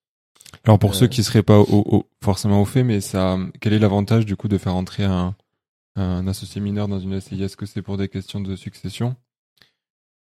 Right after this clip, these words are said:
Speaker 2: Exactement. En fait, le, ce qu'on s'est dit, c'est, euh,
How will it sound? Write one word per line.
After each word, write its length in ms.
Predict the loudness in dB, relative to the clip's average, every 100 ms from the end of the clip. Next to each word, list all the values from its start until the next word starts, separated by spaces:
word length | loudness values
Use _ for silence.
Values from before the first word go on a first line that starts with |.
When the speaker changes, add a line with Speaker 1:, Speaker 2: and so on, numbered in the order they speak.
| _ _ _ _ -2
Speaker 2:
Exactement. 540 | 2 4 4 6 6
En 60 | 6
fait, 200 | 4 2
le, 300 | 2 2 -2 _ -14
ce 100 | -6
qu'on 100 | -2
s'est 160 | 0 2
dit, 180 | 2
c'est, 200 | 0 4 6
euh, 480 | 6 4 0 -2